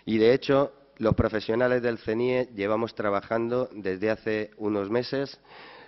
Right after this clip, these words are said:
eh, y nos estamos formando con una cooperativa que se llama Cooperativa Altavoz sobre cómo hacer materiales en lectura fácil para poder ofrecer a los ciudadanos también lo que hacemos en fácil lectura.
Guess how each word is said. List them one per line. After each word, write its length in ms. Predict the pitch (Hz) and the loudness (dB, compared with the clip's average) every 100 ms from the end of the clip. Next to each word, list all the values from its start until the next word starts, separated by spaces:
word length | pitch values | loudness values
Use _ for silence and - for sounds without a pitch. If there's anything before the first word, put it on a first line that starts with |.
| - | -2
eh, 240 | 104 101 | 2 2
y 40 | 101 | 2
nos 140 | 101 | -2
estamos 300 | 95 123 127 | -2 0 0
formando 500 | - 120 113 123 127 | 0 0 2 2 2
con 140 | 120 104 | 0 0
una 300 | 110 110 101 | 2 2 0
cooperativa 580 | 104 95 95 120 127 | 0 0 0 0 -2
que 80 | 107 | -2
se 60 | 101 | -2
llama 180 | 107 110 | -2 -2
Cooperativa 480 | 98 98 95 104 | -4 -4 -2 -2
Altavoz 420 | 98 90 98 123 147 - - - - _ _ _ _ _ _ _ _ | -2 -2 -2 -2 -4 -12 -20 -20 -20 _ _ _ _ _ _ _ _
sobre 320 | - 117 117 | -4 -2 -2
cómo 480 | 113 - 131 135 143 | -2 2 6 6 4
hacer 340 | 104 104 123 123 | 0 -2 0 0
materiales 560 | 110 101 104 110 113 107 | 0 0 0 2 0 -2
en 80 | |
lectura 300 | 98 - 107 | -4 -2 -4
fácil 360 | 104 113 127 120 | -2 -4 -4 -4
para 200 | 104 101 | -2 -2
poder 200 | 95 101 | 0 -2
ofrecer 360 | 104 98 87 104 | -2 -4 -4 -2
a 80 | |
los 180 | 98 98 | 0 -2
ciudadanos 420 | - 95 104 104 | -2 -2 0 -2
también 340 | - 98 107 98 | -4 -2 -4 -4
lo 160 | 107 98 | -4 -2
que 100 | - | -2
hacemos 460 | 90 117 127 131 - - - - | -4 -2 -2 -4 -8 -20 -16 -8
en 100 | 95 | -6
fácil 320 | 104 - 104 | -4 -4 -4
lectura. 460 | 95 - 92 80 | -4 -4 -6 -6